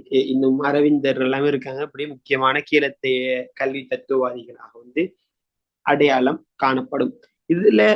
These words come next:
இப்ப என்னத்துக்கு ஆக்களை பார்க்கணும், இதுல என்ன கேள்வி கேட்கலாமா அப்படின்ட்டு யோசனை வரலாம். இதுல வந்து கேள்வி கேட்கக்கூடிய வாய்ப்பு வந்து குறைவுதான். ஆனாலும் கேள்வி கேட்கக்கூடிய வாய்ப்பு இருக்கு,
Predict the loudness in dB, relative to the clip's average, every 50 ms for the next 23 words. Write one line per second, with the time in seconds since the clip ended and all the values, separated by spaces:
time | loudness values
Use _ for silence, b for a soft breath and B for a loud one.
0 | 0 -4 _ _ -10 -8 -2 0 2 2 2 2 2 0 -2 -4 -8 -2 2 2
1 | 2 2 2 0 -4 -4 -4 -2 -4 -4 -4 -4 -8 -8 -6 -4 -4 -4 -2 -2
2 | -2 -2 -2 -4 -4 -4 -2 -2 0 0 -2 -2 -4 -6 -6 -6 -4 -2 -2 -2
3 | -2 -2 -2 -2 -2 -4 -4 -6 -6 -6 -4 -4 -4 -4 -2 -2 -2 -2 -4 -6
4 | -8 -8 -4 -2 -2 0 0 2 0 0 0 -2 _ _ _ _ _ _ b b
5 | b b _ _ _ _ _ _ _ _ _ _ _ _ _ 0 0 2 2 2
6 | 0 2 2 2 4 4 4 4 4 2 0 0 0 2 2 2 2 0 -2 -6
7 | -8 -8 -8 -6 -2 0 2 2 2 2 0 -2 -4 -6 _ _ _ _ _ _
8 | _ _ _ _ _ _ _ _ _ _ _ _ _ _ _ _ _ _ _ _
9 | _ _ _ -4 0 0 0 0 -2 -4 -2 0 0 0 0 0 -4 -4 -2 -2
10 | -2 -2 -4 -6 -8 -6 -4 -2 -2 0 0 0 -2 -4 -8 -8 -4 -2 0 0
11 | 0 -2 -4 _ -16